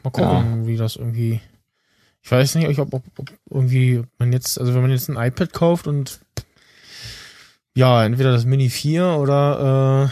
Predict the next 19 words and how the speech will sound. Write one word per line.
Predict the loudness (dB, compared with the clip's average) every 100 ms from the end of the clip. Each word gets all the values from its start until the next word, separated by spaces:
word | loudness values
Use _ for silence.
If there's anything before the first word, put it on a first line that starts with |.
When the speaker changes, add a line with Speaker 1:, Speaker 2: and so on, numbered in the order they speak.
| -4 -16 -16 -16 -18 -6
Speaker 1:
äh, | -4
noch | -2
ein | -2
bisschen | 0 0 0
warten, | 0 -2 0 2 2 2 -2 -18 -20 _ _ _ _ _ -16 -2
vielleicht | -2 -2
bis | -6
Februar, | -2 -2 0 0
vielleicht | 2 0 0
kommt | -2 -2
dann | -2
noch | -2
mal | 0 0
ein | 0 -2 -4 _ _ _ _ _ _ _ -12 -12 -4
Air | 0 2 0
drei | 0 0 2 2 0
oder | -2 -2 -2
so. | 0 -2 -4 -8 -16 _ _ -18 -18 _ _ _ _ _ _ _ -6 -2
Speaker 2:
Ja, | -2 -2